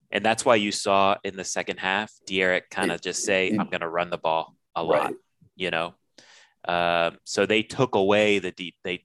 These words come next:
Speaker 1: tried to take away the deep shots a lot. To me, the, the disappointing thing was, you know, when you drop eight and those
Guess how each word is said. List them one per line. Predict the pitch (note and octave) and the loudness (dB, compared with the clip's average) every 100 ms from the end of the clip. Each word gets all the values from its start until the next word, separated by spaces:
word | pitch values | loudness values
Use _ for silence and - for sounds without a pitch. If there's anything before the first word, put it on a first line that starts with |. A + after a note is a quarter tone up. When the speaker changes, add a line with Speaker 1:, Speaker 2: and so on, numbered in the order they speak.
| - | -10
Speaker 1:
tried | - G#2 G2 | 0 2 2
to | F#2 | -4
take | - F2 | -6 -8
away | E2+ D#2+ | -8 -10
the | D#2+ | -12
deep | D#2 D2+ | -16 -12
shots | - D2+ D2 | -8 -8 -8
a | C#2 D2+ | -12 -4
lot. | D#2+ D2+ D2 _ _ _ _ _ - | 0 0 -4 _ _ _ _ _ -6
To | |
me, | A#2 D3+ E3+ | 2 4 6
the, | C3 - | 4 2
the | A2 | 0
disappointing | G2+ G#2+ - - G#2+ G2 F#2 - | 2 -2 -2 -4 -2 -2 -4 -2
thing | F#2+ F2+ | -4 -2
was, | F#2 F2 E2 - _ _ _ _ F2 | -2 -2 -4 -14 _ _ _ _ -10
you | |
know, | E2 | -6
when | E2+ F2+ | -6 -8
you | E2+ | -6
drop | G2 F2+ - | 0 0 2
eight | G2 F#2+ - _ _ | 0 0 -4 _ _
and | F#2 | -10
those | F2 E2+ - | -6 -6 -8